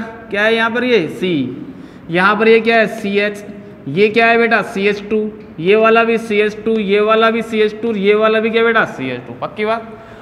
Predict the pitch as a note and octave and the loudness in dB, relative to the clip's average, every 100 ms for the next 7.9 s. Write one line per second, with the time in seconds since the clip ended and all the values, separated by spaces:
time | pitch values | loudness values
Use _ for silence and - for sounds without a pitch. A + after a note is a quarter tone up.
0 | - B3 B3+ A3+ A3 A3 A#3 A3+ A3+ G#3+ | 0 0 2 2 2 4 2 0 0 0
1 | G#3 G#3+ A3+ A3+ G#3 G#3+ G#3+ G3+ G#3+ G#3 | 0 0 -2 -2 0 0 0 -4 -4 0
2 | F#3 F3+ F#3 F3 E3+ G3 G3+ - - A#2+ | 0 0 -4 -4 -2 -4 -6 -10 -10 -6
3 | E3 F3 G3 A3+ A#3 D3+ C#3 F3 G#3 A3 | 0 2 2 0 -2 -4 -4 -4 0 2
4 | A#3+ B3 G#3+ - - F3+ F3 F3 E3 D3 | 4 2 -2 -10 -4 -2 -2 -6 -6 -6
5 | C3+ - - - - A3 A3+ F3+ G#3 A3 | -8 -8 -18 -12 0 2 2 4 2 2
6 | A3 A3+ A#3+ A3+ G3+ G#3 A#3 F#3+ G3 A3 | 0 -2 -2 -2 -2 0 2 2 0 -2
7 | G#3+ A3 A3 A3+ A3 G#3+ A3 A#3 | -4 2 4 4 4 2 2 0